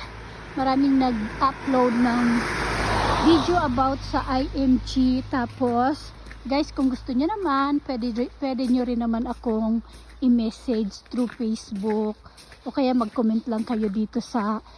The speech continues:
video ko. Tapos, ah, kukontakin ko kayo, guys. Guys, hindi pa ako gaano marunong, eh, mag-, maggawa ng mga video. Tsaka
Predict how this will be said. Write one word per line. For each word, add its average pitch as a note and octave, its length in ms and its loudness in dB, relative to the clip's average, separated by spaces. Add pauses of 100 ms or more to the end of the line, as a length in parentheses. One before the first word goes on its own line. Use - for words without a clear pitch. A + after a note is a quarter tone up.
(720)
video C#4+ 400 2
ko. C4+ 320 0
Tapos, C#4 960 0
ah, A3 480 -2 (2250)
kukontakin B3 640 -2
ko - 140 -8
kayo, G3 260 -4
guys. F#3 480 -12 (960)
Guys, C4+ 240 0
hindi B3+ 160 0
pa A3 160 -6
ako G#3+ 160 -8
gaano A3 320 -2
marunong, G3+ 540 -2 (100)
eh, G3+ 100 -8 (540)
mag-, G#3+ 380 -4 (340)
maggawa G#3 880 -2
ng G#3 160 -2
mga G3+ 280 -4 (260)
video. A3 640 -2 (560)
Tsaka A3 320 -4